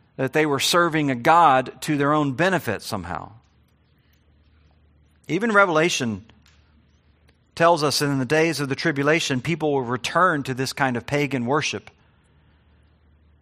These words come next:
It says in Revelation nine twenty, "The rest of mankind who were not killed by the plagues did not repent of the works of their hands, so as not to worship demons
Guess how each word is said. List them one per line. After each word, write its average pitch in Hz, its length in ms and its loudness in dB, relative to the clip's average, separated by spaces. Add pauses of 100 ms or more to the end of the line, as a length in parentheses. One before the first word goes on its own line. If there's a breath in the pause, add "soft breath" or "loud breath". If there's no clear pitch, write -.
(120)
It 120 80 -6
says 160 260 0
in 147 80 -2
Revelation 156 480 0
nine 151 220 2
twenty, 165 320 0
"The 135 100 -2
rest 160 320 0
of 143 80 -2
mankind 156 640 2
who 147 100 0
were 147 140 0
not 135 180 2
killed 165 300 -2
by 139 120 4
the 131 120 -2
plagues 160 560 0 (380 loud breath)
did 165 220 0
not 170 200 4
repent 160 420 0
of 147 80 0
the 143 80 0
works 156 360 0
of 135 100 -2
their 135 100 0
hands, 147 420 0
so 143 180 0
as 127 120 -2
not 156 220 2
to 147 80 -4
worship 147 600 -2
demons 156 840 -2